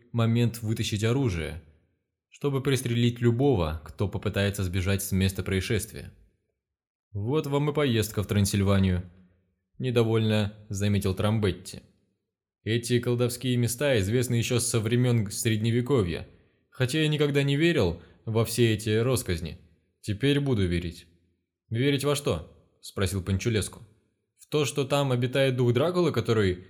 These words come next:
ударил по головам сначала женщину, потом мужчину и задушил американского профессора. Зачем ему это было нужно? И почему тогда он выбрал такой непонятный способ убийства?» «Почему вы спрашиваете у меня?»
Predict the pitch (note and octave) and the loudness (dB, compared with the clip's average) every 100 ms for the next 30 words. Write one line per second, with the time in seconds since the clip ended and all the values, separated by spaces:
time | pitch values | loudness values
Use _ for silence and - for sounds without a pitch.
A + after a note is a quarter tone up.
0 | - C#3 B2 A#2+ G#2+ A#2 A2 A#2+ B2 A2+ | -8 -2 2 2 2 0 2 4 4 2
1 | - - A2+ A2 A#2+ A2+ G2+ B2 C#3+ B2+ | -2 -2 -2 2 2 2 2 2 0 2
2 | A2+ - - - - A#2+ C3 B2+ A#2+ B2+ | 2 0 -10 -10 -2 0 2 2 2 0
3 | C#3+ C3 G#2+ A2+ A#2 C3 A#2+ A#2 A#2+ A2+ | 0 0 0 -2 0 2 2 2 2 0
4 | B2+ B2 C#3 D#3 - E2 D#2+ - _ _ | 0 -2 -2 -2 -2 -4 -6 -14 _ _
5 | _ _ _ _ - G2 C#3 D3+ F#3+ C#3 | _ _ _ _ -6 -2 -2 0 0 2
6 | A2 G#2+ G2+ G2+ G#2+ B2 C3+ F2 D#2+ - | 2 2 2 0 2 2 0 -2 -6 -14
7 | _ _ _ _ _ - A#2+ C3+ D#3+ D#3+ | _ _ _ _ _ -8 -2 -2 0 0
8 | D#3+ C#3+ C#3+ C#3 C#3+ C3+ B2+ B2 B2 B2+ | 2 2 2 2 2 2 2 0 2 2
9 | A#2+ A#2+ A#2+ C3 C#3 B2+ A#2+ A2+ - A#2+ | 4 4 2 0 0 0 0 -2 -2 -2
10 | A2+ C#3 D3+ G2 - C#2 - _ _ _ | -2 -2 -2 -2 -4 -12 -14 _ _ _
11 | _ _ _ G2+ - G2 G#2 G#2+ - G#2+ | _ _ _ -8 0 0 2 0 0 0
12 | A#2 G#2+ A2 A2+ B2+ F2 | 0 0 0 0 0 -2